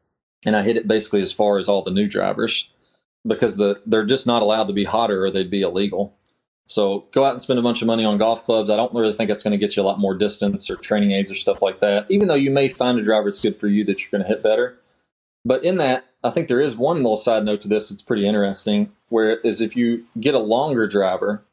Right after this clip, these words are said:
almost everybody, Liam Mucklow with Golf Labs up in, uh, Canada had some pretty cool research he did on this. Uh, when we went to a Titleist, uh, T P I Power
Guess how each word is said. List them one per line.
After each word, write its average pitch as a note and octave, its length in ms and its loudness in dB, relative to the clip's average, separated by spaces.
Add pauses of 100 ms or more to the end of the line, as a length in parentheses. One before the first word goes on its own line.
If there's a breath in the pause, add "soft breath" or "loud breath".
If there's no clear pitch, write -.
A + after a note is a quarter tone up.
almost B2+ 380 0
everybody, G2+ 680 0 (560)
Liam B2 280 2
Mucklow G2+ 540 0
with F#2 200 -10
Golf A2 280 2
Labs F#2 360 -2
up G2+ 160 -2
in, F#2+ 260 -6
uh, G#2 260 -8 (480)
Canada G2 380 0
had G2 160 0
some F#2+ 140 -4
pretty G2 280 -2
cool F#2+ 360 0
research G2+ 400 0
he G#2 80 0
did F#2+ 120 2
on F#2 140 -2
this. - 420 -4 (440 soft breath)
Uh, F#2+ 140 0
when G2 140 2
we G2 40 2
went G2+ 140 0
to - 100 2
a A#2 80 0
Titleist, G2 540 -2
uh, G2 220 0
T A#2+ 200 -2
P G#2 160 2
I G2+ 280 0 (640)
Power G2+ 520 -2